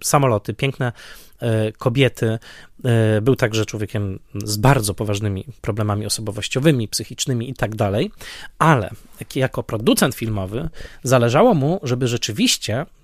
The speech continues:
człowiekiem z blizną przebić poprzednie filmy gangsterskie pod względem tempa akcji, brutalności, precyzji reżyserskiej, ale też osobowości aktorów. Innymi słowy, żeby zrobić film, który będzie takim blockbusterem, który wszystkich zadziwi, włącznie z producentami,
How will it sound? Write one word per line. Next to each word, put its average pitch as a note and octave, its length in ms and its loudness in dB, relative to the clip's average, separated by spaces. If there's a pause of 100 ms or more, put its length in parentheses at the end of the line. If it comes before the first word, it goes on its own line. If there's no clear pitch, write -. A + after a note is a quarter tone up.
(180)
człowiekiem F3+ 360 0
z C3+ 60 -4
blizną A#2+ 600 -4 (400)
przebić D3+ 540 2
poprzednie C3+ 540 0
filmy A2+ 280 -4
gangsterskie A2 680 -2
pod A#2+ 120 -4
względem A2 400 -4 (120)
tempa F3+ 360 0
akcji, - 360 -10
brutalności, C3+ 880 -2 (380)
precyzji E3 480 2
reżyserskiej, A#2+ 760 -2
ale G#2+ 140 -10
też - 280 -6
osobowości D#3 640 2
aktorów. A2 460 -4 (360)
Innymi F#3 260 4
słowy, F3 280 2
żeby C#3+ 180 -4
zrobić C3+ 280 -4
film, G3 240 0
który C#3+ 200 -6
będzie C3 200 -4
takim A#2 300 -4
blockbusterem, C#3 680 2
który - 200 -6
wszystkich - 500 -4
zadziwi, C#3+ 460 -4 (280)
włącznie C#3 600 4
z B2 260 0
producentami, A#2 800 -2